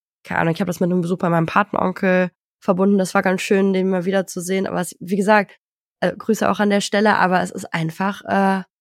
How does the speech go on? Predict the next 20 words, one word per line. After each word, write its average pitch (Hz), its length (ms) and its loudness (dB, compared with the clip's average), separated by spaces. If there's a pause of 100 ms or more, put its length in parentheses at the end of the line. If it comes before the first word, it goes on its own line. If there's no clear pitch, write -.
(580)
fühlt 220 180 -2
sich 196 100 -8
das 185 120 -6
an, 180 140 0
als 190 180 -2
wär 190 120 4
das 175 100 -2
hundert 208 260 4
Jahre 208 240 2
her, 180 340 0 (540)
weil 180 120 0
einfach 196 360 -2
vor - 140 -4
allem 185 140 0
die 180 80 -2
letzte 208 400 -4
Woche, 233 340 0 (320)
ich - 120 -10
bin 262 260 4
wirklich 233 520 0